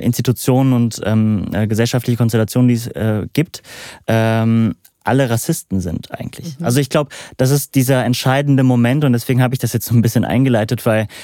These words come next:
Speaker 1: ähm, unsere Absicht ist es jetzt nicht, Leuten vor den Kopf zu stoßen. Wir möchten aber ganz klar über diese, diese, diese, äh, die Sachlage einfach sprechen.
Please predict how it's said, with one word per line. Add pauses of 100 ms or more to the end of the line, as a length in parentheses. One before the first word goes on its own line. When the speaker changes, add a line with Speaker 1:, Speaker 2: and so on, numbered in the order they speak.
(240)
Speaker 1:
ähm, (1000)
unsere
Absicht
ist
es
jetzt
nicht,
Leuten
vor
den
Kopf
zu
stoßen. (100)
Wir
möchten
aber
ganz
klar
über
diese,
diese,
diese, (420)
äh, (760)
die
Sachlage
einfach
sprechen.